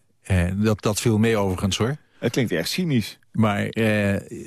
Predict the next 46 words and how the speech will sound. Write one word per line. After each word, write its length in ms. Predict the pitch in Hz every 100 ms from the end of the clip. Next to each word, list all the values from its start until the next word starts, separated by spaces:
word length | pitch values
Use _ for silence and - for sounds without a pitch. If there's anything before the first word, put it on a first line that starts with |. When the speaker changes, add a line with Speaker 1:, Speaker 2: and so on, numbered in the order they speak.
| 120 107
Speaker 1:
d-, 220 | 117 - 123
dat, 160 | 120
dat 220 | 113 120 101
beschrijft, 520 | 107 - 131 147 -
zeg 180 | 139 117
maar, 160 | 123
het 140 | 113 -
proces 420 | 101 - 156 -
waar, 260 | 120 104
wat, 160 | 107 110
wat 240 | 113 113
er 60 | 101
gebeurt 420 | - 95 131 143
wanneer 420 | 107 113 110 107
je, 460 | 101 98 98 92 95
eh, 380 | - 98 - 101
een, 160 | 95 92
een 240 | 98 92 90
stap 260 | - 151
in 80 | 120
de 60 | 113
hiërarchie 520 | 117 110 98 - 143
maakt. 340 | 98 85 - -
Dan, 300 | 107 101 - - - - -
het 100 | -
is 120 | 127
niet 220 | 135 120
alleen 240 | 113 110 104
zo 180 | 110
dat 200 | 101 101
er 100 | 95 101
macht 320 | 104 151 -
uitgeoefend 560 | 117 107 - 113 104 101
wordt 180 | 101
door 80 | 101
degene 440 | 98 - 113 101 90
die 120 | 98
die 100 | 92
positie 420 | 92 170 - 147
bekleden, 520 | - - 90 90 156 -
maar 280 | _ - _
het 120 | - 143
is 120 | 143
ook 120 | 120
zo 180 | 113 98
dat 260 | 101 -